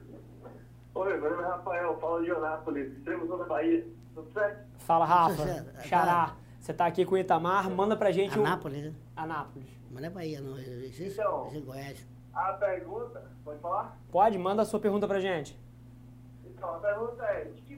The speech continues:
Speaker 1: forma você fica atualizado sobre as mudanças dentro das plataformas digitais, Facebook, Instagram, LinkedIn, dentro delas, sobre um pouco das tendências, como você vai vendo,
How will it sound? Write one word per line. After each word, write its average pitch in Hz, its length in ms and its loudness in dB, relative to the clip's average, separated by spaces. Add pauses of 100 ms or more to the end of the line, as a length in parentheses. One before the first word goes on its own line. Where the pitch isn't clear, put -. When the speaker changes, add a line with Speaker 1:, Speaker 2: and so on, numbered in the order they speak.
Speaker 1:
forma 240 360 -6
você 226 280 -12
fica 220 220 -16
atualizado 196 840 -8 (160)
sobre 196 240 -10
as 196 100 -10
mudanças 190 640 -10
dentro 214 260 -10
das 214 220 -14
plataformas 196 680 -10
digitais, - 480 -6 (380)
Facebook, 190 540 -10
Instagram, 180 480 -6
LinkedIn, - 640 -12 (140)
dentro 214 360 -8
delas, - 380 -6 (640)
sobre 247 280 -8
um 240 80 -12
pouco 240 360 -10
das 220 240 -8
tendências, - 640 -12 (340)
como 208 240 -6
você 226 280 -8
vai 190 240 -2
vendo, - 380 -12